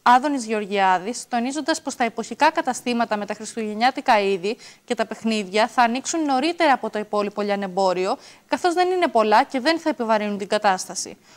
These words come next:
Όλα τα υπόλοιπα όμως θα πάνε αναγκαστικά με το ρυθμό της πανδημίας. Σύμφωνα με τον ίδιο, όποιο κατάστημα επιλέγεται να λειτουργήσει, το ίδιο προϊόν θα απελευθερώνεται και για τα υπόλοιπα καταστήματα, όπως για παράδειγμα στα σούπερ μάρκετ.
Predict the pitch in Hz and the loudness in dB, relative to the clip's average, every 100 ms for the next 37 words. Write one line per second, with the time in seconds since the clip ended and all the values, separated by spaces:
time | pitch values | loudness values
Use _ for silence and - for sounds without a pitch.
0 | _ _ 277 277 240 233 269 269 254 214 | _ _ 2 4 2 2 2 2 4 4
1 | 208 247 339 339 269 285 302 294 240 214 | 4 4 0 0 2 2 4 0 -2 -4
2 | - - 285 339 285 247 240 277 - 269 | -8 2 4 4 2 -4 -2 -6 -2 -2
3 | 233 233 233 180 110 - - _ _ _ | 0 0 0 -2 -6 -10 -18 _ _ _
4 | _ - - - _ _ _ - - 359 | _ -20 -20 -20 _ _ _ -2 0 4
5 | 381 349 302 262 240 247 220 302 320 349 | 4 4 2 2 2 0 2 2 2 0
6 | 330 285 294 285 277 240 214 214 240 285 | 0 4 4 4 0 0 0 0 2 2
7 | 285 269 240 220 208 208 214 226 - 233 | 2 -2 -2 -2 -4 -4 -4 -2 -2 -2
8 | 285 - - 254 269 330 - 247 220 233 | -4 -8 -2 0 0 -2 0 0 2 0
9 | 277 277 254 226 - 226 240 285 311 311 | 2 0 0 -2 -2 0 2 0 -4 -6
10 | 262 247 233 220 302 320 311 277 220 202 | -4 -2 -4 0 2 2 0 -2 -2 -4
11 | - 214 208 202 302 - 330 320 294 254 | -4 -2 0 4 2 2 -2 -2 0 2
12 | 269 330 330 330 320 311 330 302 285 214 | 2 0 -2 -4 -4 -2 -2 4 4 4
13 | - | 0